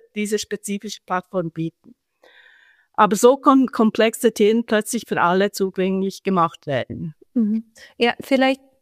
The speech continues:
Speaker 2: hier, Caroline, ich möchte, möchte hier gleich noch etwas in die Tiefe auch gehen. Eben, du hast diese Experimente oder auch Kunstprojekte angesprochen. Vielleicht kannst du hier auch ganz konkret noch ein, zwei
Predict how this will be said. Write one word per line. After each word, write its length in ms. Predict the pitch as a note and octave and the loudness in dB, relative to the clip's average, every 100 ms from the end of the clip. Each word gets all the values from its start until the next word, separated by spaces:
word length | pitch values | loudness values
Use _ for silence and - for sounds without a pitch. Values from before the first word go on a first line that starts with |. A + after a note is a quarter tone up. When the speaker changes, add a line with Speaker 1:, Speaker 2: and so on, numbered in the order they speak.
| _ | _
Speaker 2:
hier, 300 | A#3+ C4 C#4 | 2 2 2
Caroline, 600 | - A#3+ A#3 B3 B3+ A3+ | -2 -2 0 2 2 2
ich 120 | A#3+ | 0
möchte, 300 | A3+ A3+ A3 - | -2 -2 -2 -2
möchte 340 | A3+ A3+ - | -2 -2 -2
hier 340 | G#3 A3+ A#3+ A#3 | -2 2 2 0
gleich 500 | A#3 A3 G#3 G#3+ - | -6 -2 0 0 -2
noch 240 | A#3 - - | -4 -6 -12
etwas 400 | - G#3 A#3 - | -8 -6 -6 -2
in 120 | A3+ | -2
die 160 | G3+ G3 | 0 -6
Tiefe 500 | - A3+ C4+ - C4+ - | -2 0 0 0 0 2
auch 380 | B3+ C4 - | 2 0 -4
gehen. 420 | - C4 G3 F#3 G3 | 2 4 4 2 0
Eben, 220 | G3+ G#3+ | 0 0
du 80 | A3 | 2
hast 220 | G3+ - | 0 0
diese 320 | A3 A3+ G#3+ - - - - | 0 0 -2 -6 -14 -16 -6
Experimente 1300 | - G#3+ - A3+ G#3 G#3 G#3+ A#3 B3 - A#3 A3+ A3 G#3 | -2 -2 0 0 2 4 4 4 2 0 0 4 4 2
oder 240 | G#3 G3 | 2 0
auch 160 | G#3 - | -2 -4
Kunstprojekte 920 | - A3 - - G#3+ G3+ G#3 - - | -2 -2 -2 0 2 0 -2 -4 -2
angesprochen. 1120 | F#3 G#3 B3 C4+ - - B3 F#3 - - F#3 F#3 - - | 0 2 2 0 -2 0 2 2 -4 -2 -2 -2 -18 -6
Vielleicht 380 | A#3 G#3+ B3 - | 0 0 0 -2
kannst 340 | A3 G#3+ - | -2 -2 0
du 160 | A#3+ - _ | 0 0 _
hier 400 | - A#3 B3 A#3+ G#3 | -8 -2 0 0 0
auch 340 | A3 A#3 - | 0 -2 -4
ganz 340 | G#3+ A#3 - | -2 0 -4
konkret 840 | - A3 G#3 - G#3 B3 A#3+ - - | -2 -2 -2 -2 2 4 2 -2 -2
noch 420 | G#3 G#3 G#3 - - | 0 0 -4 -12 -2
ein, 280 | G3 G3+ A3 | 0 0 -2
zwei 600 | - G#3 G#3 G#3 G#3+ | -2 0 2 2 0